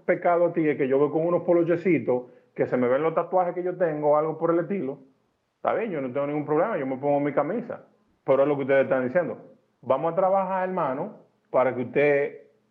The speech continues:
experimente la libertad que nosotros tenemos en Cristo. Ahora, nosotros también tenemos que recordar algo,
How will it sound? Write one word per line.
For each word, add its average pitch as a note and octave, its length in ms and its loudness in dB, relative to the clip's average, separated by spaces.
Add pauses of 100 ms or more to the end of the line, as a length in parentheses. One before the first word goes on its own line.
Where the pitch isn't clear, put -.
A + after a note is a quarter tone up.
(580)
experimente C3+ 1120 -2
la C3+ 180 2
libertad C3+ 800 -4
que C#3 100 -2
nosotros C#3 400 -2
tenemos C3+ 380 0
en C3 80 -10
Cristo. - 460 -8 (400)
Ahora, D3 240 0
nosotros C#3 340 -2
también D#3+ 300 -2
tenemos D#3+ 320 -2
que D3+ 80 -6
recordar C#3+ 480 -2
algo, C3 440 -4